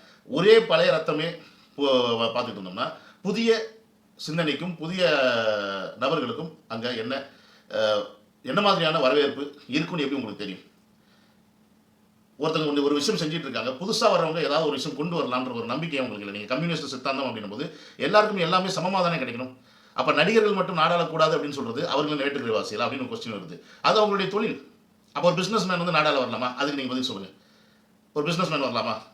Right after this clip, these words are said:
இல்ல ஒரு, அஹ், அப்ப வேலை பார்க்குறவன், ஏதோ இடத்துல வேலை பார்க்குறவன் வரலாமா? யார் அப்ப வரலாம்? நீங்க என்ன சொன்னீங்க?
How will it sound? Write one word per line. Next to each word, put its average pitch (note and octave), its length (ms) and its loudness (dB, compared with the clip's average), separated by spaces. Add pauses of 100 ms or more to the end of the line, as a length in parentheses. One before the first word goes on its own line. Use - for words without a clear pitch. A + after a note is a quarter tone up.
(260)
இல்ல D#3+ 240 4
ஒரு, D3+ 160 6 (920)
அஹ், A#2 180 0
அப்ப C#3 160 -2
வேலை F3 180 4
பார்க்குறவன், C3+ 320 0
ஏதோ D3+ 160 2
இடத்துல C3+ 220 -2
வேலை C#3+ 120 2
பார்க்குறவன் A2+ 240 -2
வரலாமா? G#2+ 200 -6
யார் D#3 240 4
அப்ப E3+ 160 0
வரலாம்? A#2 340 -4 (1080)
நீங்க C#3+ 160 -2
என்ன A3 100 2
சொன்னீங்க? F3 280 -2